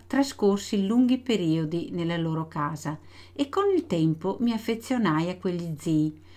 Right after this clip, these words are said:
così diversi da mamma e papà, anziani e legati al ritmo della terra, al lavoro dei campi e agli animali a cui badare quotidianamente nella stalla.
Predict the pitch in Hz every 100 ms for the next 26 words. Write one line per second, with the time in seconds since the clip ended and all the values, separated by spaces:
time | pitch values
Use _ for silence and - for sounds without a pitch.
0 | - - 240 320 254 175 196 190 - -
1 | 139 - 165 165 160 160 160 160 156 156
2 | 151 147 - - 160 156 - 165 165 190
3 | 277 302 - - - 330 381 277 156 156
4 | 233 240 180 160 - 170 175 165 165 165
5 | - 147 147 160 156 - - - - 180
6 | 175 156 156 156 151 147 165 190 220 202
7 | 156 147 - - - - - - - -
8 | - 277 302 196 175 202 233 247 175 160
9 | 165 196 - 202 - 247 220 180 165 165
10 | 185 - 226 214 165 175 208 202 147 143
11 | - 196 175 156 151 - 151 165 160 151